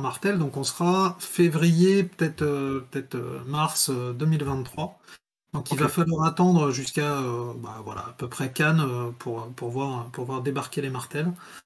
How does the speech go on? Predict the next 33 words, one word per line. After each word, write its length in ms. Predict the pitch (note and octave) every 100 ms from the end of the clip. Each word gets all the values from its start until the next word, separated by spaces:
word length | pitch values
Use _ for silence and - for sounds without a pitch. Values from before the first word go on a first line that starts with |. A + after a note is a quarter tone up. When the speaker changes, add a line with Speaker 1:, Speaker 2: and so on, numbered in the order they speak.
| _ _ _ -
Speaker 2:
Ok. 140 | C#3 C3+
Speaker 1:
Euh, 200 | A#2+ A#2 _ _ B2 B2 -
en 140 | C3
sachant 360 | B2 A#2 - C#3
que 40 | C3
derrière, 420 | B2+ B2+ C#3+ D#3
bah, 100 | C3
il 80 | B2
y 20 |
a 80 | B2+
à 60 |
peu 120 | B2 B2
près, 200 | - C#3
euh, 680 | C#3 A#2+ A2+ A2+ A#2 A2+
sur 200 | B2 -
le 100 | B2
début 220 | B2 B2+ B2+
de 40 |
l'année, 200 | B2+ D3
il 60 | D3
y 40 |
a 80 | B2
à 40 |
peu 140 | B2 C3+
près 220 | - D3
une 140 | C#3
vague 420 | B2+ D3 C#3 C3+
par 240 | B2+ B2+ B2+
mois 240 | C3+ C#3+
jusqu'à, 520 | C3 A#2+ - C3 B2
jusqu'à 320 | B2 B2 - C3+
avril, 280 | D#3 D#3+
quoi. 160 | - A#2+